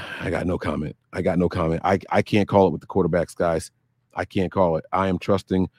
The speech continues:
whatever they say. Uh, and then I already said this, but I, I'll go over it one more time. This is the final one here.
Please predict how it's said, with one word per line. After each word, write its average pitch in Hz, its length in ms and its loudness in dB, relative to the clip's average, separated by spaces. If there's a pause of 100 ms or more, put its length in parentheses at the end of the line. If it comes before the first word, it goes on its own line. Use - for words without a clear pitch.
(140)
whatever 92 340 2
they 90 140 2
say. 85 420 -2 (280)
Uh, 95 260 6
and 104 140 2
then 101 260 4 (260)
I 92 140 0
already 101 260 4
said 107 220 0
this, 95 140 0
but 90 140 -2
I, 87 100 2
I'll 90 200 0
go 95 200 4
over 92 140 4
it 87 40 0
one 95 140 2
more 92 160 2
time. 95 400 -4
This 85 120 -14
is - 60 -20
the 80 80 -16
final 98 400 0
one 98 140 0
here. 104 320 -2